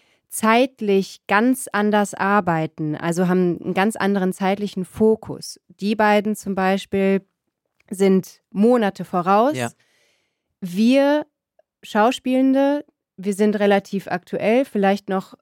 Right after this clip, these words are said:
Speaker 1: eine Woche oder bis zu sechs Wochen haben wir eventuell im Kopf.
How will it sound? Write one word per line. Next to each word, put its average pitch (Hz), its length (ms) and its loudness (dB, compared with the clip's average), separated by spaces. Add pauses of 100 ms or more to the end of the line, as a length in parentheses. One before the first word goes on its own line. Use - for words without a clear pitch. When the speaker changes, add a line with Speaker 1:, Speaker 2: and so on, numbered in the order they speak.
Speaker 1:
eine 185 560 0 (120)
Woche 233 720 0
oder 185 440 2 (120)
bis 190 260 -10
zu 180 640 -2 (440)
sechs 180 600 -6
Wochen 240 460 0
haben 240 180 0
wir 240 360 2 (220)
eventuell 226 440 0
im 233 140 -2
Kopf. 269 280 -4